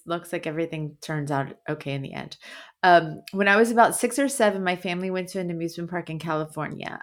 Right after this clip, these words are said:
I was riding a roller coaster with my mom. The ride has a drop-down lap bar that holds both riders sitting in the cart.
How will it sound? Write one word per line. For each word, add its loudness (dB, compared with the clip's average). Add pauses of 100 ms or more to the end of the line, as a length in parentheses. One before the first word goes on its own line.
(120)
I 0
was -2
riding 4
a 0
roller 0
coaster -6
with -6
my -8
mom. -6 (420)
The 0
ride 6
has 0
a 0
drop-down 2
lap 4
bar 6
that 0
holds -4
both -2
riders 2
sitting -4
in -6
the -6
cart. -4